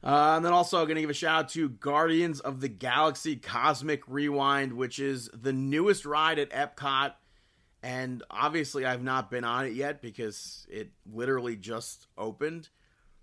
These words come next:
But I saw the pre-show on YouTube, and I think it looks hilarious. Uh, I guess spoiler alert if you care about this, but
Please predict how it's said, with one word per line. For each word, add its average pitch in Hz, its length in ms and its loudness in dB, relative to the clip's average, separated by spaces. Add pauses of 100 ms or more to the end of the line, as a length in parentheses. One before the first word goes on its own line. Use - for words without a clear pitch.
(140)
But 123 220 -2
I 127 120 0
saw 147 260 0
the 143 80 -2
pre-show 151 760 -4
on 117 240 -2
YouTube, 123 680 -4
and 107 120 -8
I 110 80 -6
think 131 180 -8
it 131 100 -4
looks 135 180 -6
hilarious. 113 1000 -6
Uh, 76 320 -12
I 78 60 -14
guess 107 200 -10
spoiler 123 640 -4
alert 165 340 -6
if 123 120 -12
you 101 80 -14
care 120 240 -6
about 170 280 -6
this, 185 240 -10
but 120 340 -6